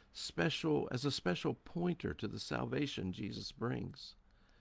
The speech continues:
We also light it during the Christmas season as we celebrate Christ's birth among us. The candle is also prominent and up front at baptisms to mark the presence of Christ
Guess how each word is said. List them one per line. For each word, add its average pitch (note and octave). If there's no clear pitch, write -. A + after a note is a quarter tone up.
We D3
also C#3+
light B2
it B2+
during C3+
the A2+
Christmas B2+
season G#2
as G#2
we C3
celebrate D3+
Christ's C#3
birth C3+
among C3
us. -
The F#2
candle A#2
is F#2+
also A#2+
prominent A2+
and G2+
up -
front C3+
at -
baptisms G#2+
to C#3
mark C3+
the B2+
presence C3+
of G#2+
Christ A#2+